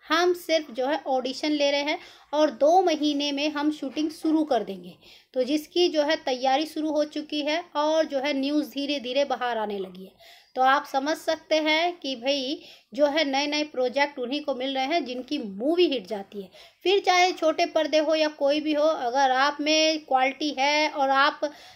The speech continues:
जनता को अपनी तरफ खींच रहे हैं तो यकीन मानिए तो फिर तो आपको प्रोजेक्ट की कमी नहीं होगी। तो आप रावड़ी राठौर सीजन यानी कि रावड़ी राठौर टू में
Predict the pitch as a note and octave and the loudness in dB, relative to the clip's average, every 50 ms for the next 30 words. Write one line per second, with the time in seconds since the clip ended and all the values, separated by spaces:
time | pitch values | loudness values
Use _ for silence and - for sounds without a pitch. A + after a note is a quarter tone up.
0 | _ - A3 C4 C#4+ C#4+ C#4+ C#4+ D#4+ D#4 D4 D4+ D4 D4 C#4+ D4+ D4+ D4 C#4 C#4+ | _ -4 0 2 2 2 2 0 0 0 2 0 0 0 -2 -4 -2 -2 -2 -2
1 | C#4+ - - - D#4 D#4+ D#4+ D#4 D4 B3+ A#3+ A3 G3 F#3+ F#3+ F#3+ - A#3+ B3 B3+ | -4 -6 -8 -4 -4 -4 -2 -2 -2 -2 -2 -2 -4 -8 -12 -10 -6 -4 -2 -4
2 | B3 B3 - D#4+ E4 E4+ D#4+ D#4+ E4 E4+ F4 F4+ F4 F4 E4+ D#4+ E4 F4+ F#4 F#4 | -4 -4 -4 -2 -2 0 0 0 0 2 2 2 2 2 2 2 2 2 2 2
3 | F#4 D#4 D4 D4+ D#4 D#4 D4+ C#4+ C#4 C#4 C#4+ C#4 - D4 D4 D4+ D4+ D4 D4 D4 | 2 2 4 4 4 2 0 -2 -2 -2 -2 0 0 2 4 4 4 2 2 -2
4 | _ - - C#4 C4 C4+ C4+ - - D4 D4 C#4 B3+ B3 A3 C4+ C4 C4 - D4 | _ -10 -2 0 0 0 0 0 -6 -4 0 0 0 0 0 -2 -2 -2 -6 -10
5 | D4 - C4 A#3 C4 C#4+ B3+ A#3 A3 G#3+ G3+ F#3+ F3+ F3 F3 _ - - - - | -6 -4 -4 -2 -2 -4 -4 -4 -6 -8 -8 -10 -12 -16 -20 _ -20 -20 -20 -20
6 | - _ - - D#4 E4+ E4+ - - E4 D#4+ E4 E4+ F4 F#4 F#4+ F#4 F#4 F4 D4+ | -20 _ 0 4 4 4 4 2 0 2 4 4 6 6 4 4 4 2 2 2
7 | D#4 D4+ D4+ D4+ D4+ E4 E4+ D#4 D4+ C#4+ C4+ C#4 - D4 D4 D#4 D#4+ E4 D#4 - | 4 2 2 2 0 0 0 2 2 2 0 0 0 2 4 4 4 2 0 -4
8 | - C#4 C#4 B3 C4+ C#4 C4+ B3 B3 B3 B3+ C4 C4+ C#4+ C#4 C#4 C4+ C4+ D4 D#4 | -6 -6 -6 -4 -4 -4 -4 -4 -4 -4 -4 -4 -4 -2 2 2 2 2 2 2
9 | D4+ C#4 C4 C4 - D4 D4 D4 - F4 F4+ F#4 D#4 B3 G3+ G3 | 0 0 0 0 0 -2 -2 0 2 4 4 4 4 2 -2 -6